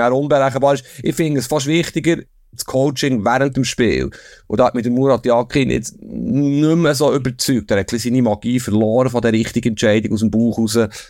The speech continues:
oder von mir aus, aus dem Kopf raus während dem Spiel. Und da gibt's natürlich Trainer, die sensationell wechseln und, äh,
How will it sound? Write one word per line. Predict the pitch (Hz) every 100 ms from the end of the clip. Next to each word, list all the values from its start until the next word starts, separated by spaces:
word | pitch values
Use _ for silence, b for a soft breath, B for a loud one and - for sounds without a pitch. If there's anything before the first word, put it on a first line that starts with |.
| B -
oder | 107 110
von | 113
mir | 117 120
aus, | 120
aus |
dem | 117
Kopf | 117 120 -
raus | 123 113
während | 107 107 107
dem |
Spiel. | 101 117 113 113 104 B B B
Und | - 135
da |
gibt's | 127 123
natürlich | 117 127 -
Trainer, | 123 123 131
die | 110
sensationell | 120 123 127 123 123 120 117 127 131
wechseln | 107 82 - - 95
und, | 107
äh, | -